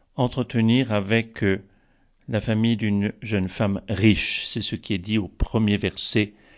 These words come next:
Un jour, le prophète Élisée passait à Sunam. Une femme riche de ce pays insista pour qu'il vienne manger chez elle. Or, c'est assez rare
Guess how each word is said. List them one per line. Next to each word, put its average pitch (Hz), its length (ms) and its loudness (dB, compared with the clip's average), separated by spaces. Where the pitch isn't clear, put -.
Un 117 200 6
jour, 104 720 0
le 117 160 -2
prophète 110 540 -2
Élisée 101 500 0
passait 101 720 -4
à 90 80 -6
Sunam. 95 720 -4
Une 104 160 0
femme 104 300 -2
riche 113 420 -2
de 101 80 -6
ce - 160 -6
pays 90 500 0
insista - 880 -2
pour - 180 4
qu'il 98 220 -4
vienne 101 240 2
manger 98 640 -2
chez - 240 -4
elle. - 640 -4
Or, 127 100 2
c'est 151 200 0
assez 151 200 2
rare 120 600 2